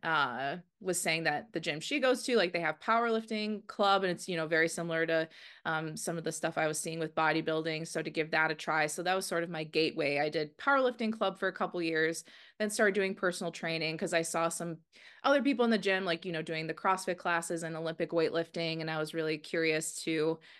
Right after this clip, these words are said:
learn how to do those things. So I started personal training for a year to learn how to do some of that.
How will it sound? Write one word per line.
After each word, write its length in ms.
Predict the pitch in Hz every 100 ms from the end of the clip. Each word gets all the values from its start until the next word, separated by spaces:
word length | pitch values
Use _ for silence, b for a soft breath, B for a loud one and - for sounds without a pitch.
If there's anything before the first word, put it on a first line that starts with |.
| B _
learn 200 | 185 190
how 120 | 185 180
to 80 |
do 220 | 180 220 196
those 220 | 170 -
things. 440 | 165 160 160 180
So 100 | 190
I 40 | 180
started 600 | - 180 175 170 190 - _ _ _ _ _ _ - _
personal 300 | - 214 202
training 480 | 180 202 190 180 180
for 140 | 180 180
a 60 |
year 320 | 170 170 170
to 160 | 175 170
learn 240 | 170 170
how 120 | 170 165
to 220 | 160 160
do 200 | 160 165
some 200 | 165 165
of 100 | 156
that. 520 | 147 143 151 - -